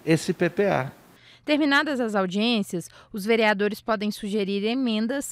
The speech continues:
Speaker 2: ao projeto que define o planejamento estratégico.
Speaker 1: Os vereadores vão poder, é, tirar um recurso daqui e pôr uma proposta em outra secretaria ou na mesma secretaria.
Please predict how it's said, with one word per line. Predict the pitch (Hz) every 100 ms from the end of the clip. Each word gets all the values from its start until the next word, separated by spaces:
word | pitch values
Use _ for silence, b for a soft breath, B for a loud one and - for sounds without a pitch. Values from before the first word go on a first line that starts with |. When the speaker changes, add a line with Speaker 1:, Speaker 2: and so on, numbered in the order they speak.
| -
Speaker 2:
ao | 214
projeto | 226 240 226 208 208
que | 226
define | 202 - 214 202
o |
planejamento | - 220 214 214 214 214 180 190
estratégico. | - 214 226 226 160 143 - - - _ _ _ -
Speaker 1:
Os |
vereadores | 139 143 135 127 151 165 - - - - - - - - -
vão | 92 127 143
poder, | 165 160 156 120 135 156 185 B B B -
é, | - 139 139 139 - - - _ _ _ _ _ _ -
tirar | - 190 202
um |
recurso | 180 175 175 165 160
daqui | 151 139 - 185 196 175 139 123
e | 127
pôr | - 160
uma | 156 151
proposta | 143 135 143 151 - 143 143
em | 143
outra | 143 160 151
secretaria | 135 - - 127 110 117 165
ou | 143
na | 131
mesma | 131 143 127 123
secretaria. | - 127 120 - 107 120 156